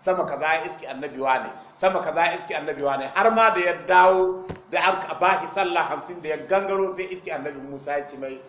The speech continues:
"Ni Allah ka ya baka?" Ya ce, "Ya bani sallah hamsin." Ya ce, "Da Allah ya maza maza ka koma. Allah ya, al'umma ka ba su yi sallah hamsin. Na jarrabi banu Isra'ila. Na ga abin da bai, aka ba mu bai kai sallah hamsin ba, amma da ƙyar da bane." Da Allah koma ka ce Allah shi maka rangwame.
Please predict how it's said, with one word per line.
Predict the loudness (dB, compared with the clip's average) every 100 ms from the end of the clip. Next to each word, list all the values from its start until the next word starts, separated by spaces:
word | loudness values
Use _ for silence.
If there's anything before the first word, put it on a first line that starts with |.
| -20 -12
"Ni | -6
Allah | -2 0 0 -2
ka |
ya | -4
baka?" | -2 -4 -4 -8
Ya | -10
ce, | -12 -12 -12 -14 -20 _
"Ya | -4 -2
bani | -2 -4 -6
sallah | -6 -4 -4
hamsin." | -6 -6
Ya | -6
ce, | -6
"Da | -6 -4
Allah | -4 -4
ya |
maza | -6 -12
maza | -10 -12
ka | -14
koma. | -12 -12 -12 -16 -20 _ _ _ -16
Allah | -6 -4 -4
ya, | -8
al'umma | -12 -12 -12
ka | -8
ba | -8 -8
su | -12
yi | -16
sallah | -12 -12 -12
hamsin. | -14 -18 -10
Na | -8
jarrabi | -4 -6 -8 -12
banu | -14 -14 -16
Isra'ila. | -12 -10 -10 -14 -18 -20 _ _ _ -6
Na | 0 2
ga | 2
abin | -2 -4
da | -4
bai, | -6 -8
aka | -10 -6
ba | -2 -2
mu | -4
bai | -10 -10
kai | -10
sallah | -8 -4 -2
hamsin | -4 -6 -6
ba, | -6 -6 -14 -16 -8
amma | -6 -2 -2
da | -2
ƙyar | -2 -4 -2
da | -2
bane." | 0 -2 -4 -18 -20 _ _ _ _ _ _ _ _ -2
Da | 0
Allah | 2 0 -2
koma | -4 -6
ka | -6
ce | -10
Allah | -8 -8 -8
shi | -10
maka | -14 -12
rangwame. | -14 -12 -14 -16